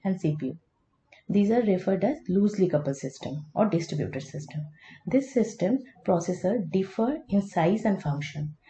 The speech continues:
The major benefit of working with this type of operating system is that it is always possible that one user can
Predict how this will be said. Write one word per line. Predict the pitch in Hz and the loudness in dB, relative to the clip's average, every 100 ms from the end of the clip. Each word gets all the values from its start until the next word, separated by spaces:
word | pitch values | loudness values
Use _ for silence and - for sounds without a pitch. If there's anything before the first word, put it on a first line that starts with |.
| - - | -16 0
The | 202 | 2
major | 196 196 202 269 | 4 2 2 2
benefit | 202 185 170 202 - - | 2 2 0 -2 -4 -4
of | 175 - | -4 0
working | 180 170 240 226 | 0 2 0 2
with | 180 165 | 0 0
this | 170 - | -2 0
type | 170 147 170 | 0 0 0
of | 165 | -2
operating | 156 156 160 170 | -2 0 -2 -4
system | - 151 151 180 208 | -2 -2 0 -2 -4
is | - 151 - | -6 -6 -2
that | 135 - - - _ _ _ _ 214 | -2 -2 -8 -20 _ _ _ _ -2
it | 226 | -2
is | 233 - | -4 -2
always | 190 196 220 247 | 0 2 0 -2
possible | - 170 165 170 165 196 - | 0 0 0 -2 0 0 -2
that | 170 170 | -4 -2
one | 170 180 220 | 0 2 4
user | 208 180 185 | 2 2 0
can | 185 175 170 | 0 0 -2